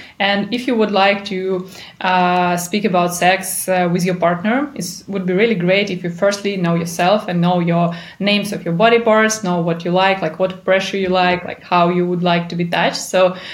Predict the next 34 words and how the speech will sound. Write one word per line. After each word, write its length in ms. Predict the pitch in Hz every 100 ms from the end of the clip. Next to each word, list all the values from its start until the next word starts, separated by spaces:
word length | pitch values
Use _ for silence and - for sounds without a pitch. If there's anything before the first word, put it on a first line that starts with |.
| -
we 120 | 196 196
have 380 | 190 190 170
games 400 | 170 180 226 247
on 160 | 180 180
masturbation, 800 | 170 165 190 180 185 226 262 262
we 80 | 208
have 240 | 175 175 170
games 360 | 180 185 185
on, 200 | 175 180 175
uh, 240 | 190 175 175
how 260 | 175 185
you 120 | 180 180
can, 320 | 180 180 170 - - -
um, 640 | 185 175 180 180 180 175 170 175
um, 400 | 175 170 170 170
feel 320 | 170 190 190
better 380 | 180 180 185 185
with 200 | 180 175
your 100 | 175
body, 360 | 175 170 208
like, 220 | 208 160 170
body 300 | 165 185 185
appreciation. 720 | - 202 196 196 208 233 226
For 80 | 185
example, 440 | 202 190 185 170
there 140 | 175
is 140 | 175 175
a 80 | 170
very 280 | 165 208
simple 320 | 214 208 190 180
game 280 | 170 220
called 260 | 220 175 170
Naked 280 | 190 190 170
Yoga. 380 | 170 175 180